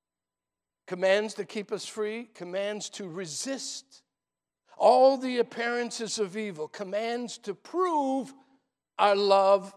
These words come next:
for Him. For four hundred years, these Israelites have been shaped and molded and conformed and brainwashed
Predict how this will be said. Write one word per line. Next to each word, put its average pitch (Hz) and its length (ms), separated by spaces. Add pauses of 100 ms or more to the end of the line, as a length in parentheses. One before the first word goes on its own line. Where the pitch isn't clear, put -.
(160)
for 185 260
Him. 147 400 (480)
For 233 160
four 339 300
hundred 339 320
years, 233 400
these 214 200
Israelites 269 760
have 240 200
been 233 160
shaped - 640 (500)
and 214 240
molded 269 560 (300)
and 208 220
conformed 262 800 (380)
and 196 260
brainwashed 214 1040